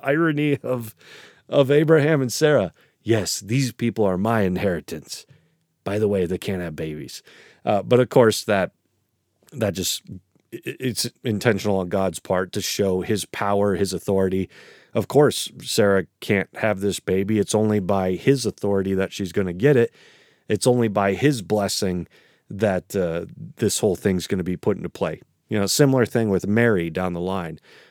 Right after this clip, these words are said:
Mary doesn't just give birth to any average human being. The Holy Spirit does a miracle and creates Jesus inside of her. And so it's only by God's blessing, by God's doing,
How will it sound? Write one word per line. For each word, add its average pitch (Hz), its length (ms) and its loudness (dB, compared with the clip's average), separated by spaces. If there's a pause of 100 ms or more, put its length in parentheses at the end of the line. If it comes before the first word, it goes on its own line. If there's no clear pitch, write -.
(100)
Mary 131 360 4
doesn't 104 320 0
just 92 200 -2
give 95 260 0
birth 107 280 4
to 98 140 0
any 98 300 0
average 92 800 -2
human 90 520 -2
being. 95 480 2 (580)
The 98 300 -2
Holy 120 320 0
Spirit 117 920 -2
does 98 220 0
a 98 40 0
miracle 95 720 2
and 95 160 -6
creates 113 760 0
Jesus 98 920 -2
inside 107 560 -2
of 90 140 -4
her. 85 340 -10 (800)
And 104 280 -2
so 101 420 2
it's - 140 0
only 127 240 6
by 98 220 2
God's 98 380 0
blessing, 104 640 0
by 90 200 -2
God's 87 460 0
doing, 104 680 4